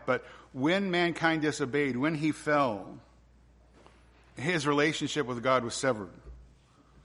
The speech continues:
And every man after Adam, every man, every sinner following in the footsteps of their father Adam i-, is in that same separated, severed position, a-, in need of reconciliation, in need of illumination, in need of,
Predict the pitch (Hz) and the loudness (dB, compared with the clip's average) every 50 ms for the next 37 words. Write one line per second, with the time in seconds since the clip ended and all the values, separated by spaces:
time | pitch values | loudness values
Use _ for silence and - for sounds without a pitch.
0 | - - - - _ _ _ _ - - 135 139 180 190 175 190 196 208 202 202 | -20 -20 -20 -20 _ _ _ _ -12 -4 -4 -4 0 4 6 6 6 6 4 4
1 | 185 170 170 180 180 185 180 170 160 156 165 165 160 - - 165 127 147 151 156 | 4 2 2 2 2 4 4 4 4 4 2 2 0 0 -2 -6 -2 2 4 4
2 | 151 139 123 123 135 165 165 185 175 165 165 165 175 170 165 160 143 143 - - | 6 4 2 2 2 2 4 4 2 2 0 0 2 2 2 0 -2 -4 -4 -2
3 | 160 175 175 170 160 156 - - - - - 180 170 160 147 123 110 - - - | -2 0 2 2 0 0 -2 -4 -6 -2 0 0 2 4 2 2 2 -4 -8 -4
4 | 170 165 165 165 165 156 147 143 135 131 123 - - 180 156 - - 156 147 - | 0 2 2 4 4 4 2 2 0 0 -2 -2 -4 -4 -4 -2 0 0 0 0
5 | - 147 131 139 127 - 156 156 143 139 131 135 156 175 160 143 127 117 - - | -2 -4 -2 -2 -2 2 2 2 2 2 2 4 4 4 4 4 2 -4 -6 -8
6 | - - - - - 156 175 208 165 156 143 160 156 151 147 139 - - - 170 | -20 -20 -20 -12 -6 -4 -2 0 0 2 2 2 2 2 2 0 0 -4 -2 0
7 | 175 175 165 160 156 170 - - - 175 165 131 143 156 147 147 143 143 131 127 | 0 0 0 0 -2 -4 -6 -4 2 2 2 2 4 2 2 2 2 -2 -4 -6
8 | 120 - - 175 170 165 147 151 139 123 - - 143 127 120 156 185 - - 135 | -8 -6 0 2 2 2 4 2 0 0 -2 -4 -6 -6 -2 -2 -2 -2 -2 -4
9 | 107 98 - - - - - - 147 143 160 147 143 151 165 175 165 156 131 151 | -6 -6 -8 -12 -20 -20 -12 -2 -2 0 2 2 2 4 4 4 4 4 6 6
10 | 156 151 - 143 - - 160 156 147 143 151 165 156 - - 147 127 127 123 127 | 4 4 4 -2 -6 -4 -2 -2 0 0 0 0 -2 -2 -2 -2 -2 0 0 0
11 | 139 156 165 160 147 147 131 123 131 127 135 147 156 165 156 147 147 156 165 - | 0 0 0 0 0 0 0 2 2 2 2 2 2 2 0 0 0 -2 -2 -4
12 | - 139 127 117 117 120 123 127 143 151 156 143 131 113 104 | -4 -6 -4 -2 -2 0 0 2 2 2 2 0 -2 -4 -4